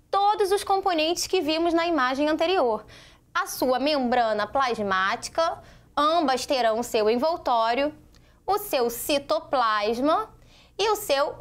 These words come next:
material genético. Ah, mas e o que vai diferenciar? Podemos perceber que na célula eucarionte nós teremos o quê? Muito maior complexidade.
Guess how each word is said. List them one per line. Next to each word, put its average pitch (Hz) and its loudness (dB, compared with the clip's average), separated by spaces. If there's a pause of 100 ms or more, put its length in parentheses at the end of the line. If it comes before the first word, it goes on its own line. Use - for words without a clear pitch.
(160)
material 339 0
genético. 262 -4 (300)
Ah, 262 2
mas 247 -2
e 427 6
o 523 2
que 508 0
vai 311 0
diferenciar? 254 -2 (340)
Podemos 523 0
perceber 302 -2
que 330 -4
na 269 0
célula 339 -2 (100)
eucarionte 277 0
nós 370 0
teremos 370 0
o 349 -2
quê? 214 -2 (400)
Muito 440 2
maior 311 0
complexidade. 359 -2